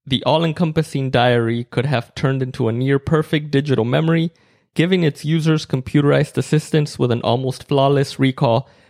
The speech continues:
of what they had done in the past, but civil libertarians immediately pounced on the project when it debuted last spring,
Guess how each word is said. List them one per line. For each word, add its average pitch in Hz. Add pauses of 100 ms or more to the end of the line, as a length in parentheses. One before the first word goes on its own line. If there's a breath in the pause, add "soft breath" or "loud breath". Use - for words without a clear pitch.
(120)
of 127
what 120
they 123
had 139
done 113
in 107
the 107
past, 160
but 107
civil 131
libertarians 135
immediately 117
pounced 127
on 113
the -
project 139 (580)
when 120
it -
debuted 123
last 104
spring, 165